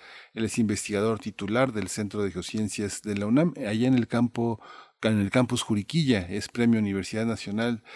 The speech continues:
y cabeza de este, de este proyecto tan ambicioso, tan,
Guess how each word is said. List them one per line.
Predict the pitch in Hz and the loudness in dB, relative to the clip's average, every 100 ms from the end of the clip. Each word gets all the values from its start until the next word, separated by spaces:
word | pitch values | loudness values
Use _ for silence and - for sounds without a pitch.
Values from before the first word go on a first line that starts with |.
| - - | -18 -14
y | - | -4
cabeza | 104 98 107 113 104 | 0 2 2 0 0
de | 92 95 | 0 0
este, | - - 104 101 90 80 | -2 -2 -2 -2 -4 -4
de | - | -4
este | 101 - | -4 -6
proyecto | - 92 98 104 98 | -6 -4 -4 -4 -8
tan | - - 123 | -4 4 6
ambicioso, | 107 87 - 107 101 98 - | 6 2 -4 -6 -6 -10 -4
tan, | 110 107 107 | 0 0 0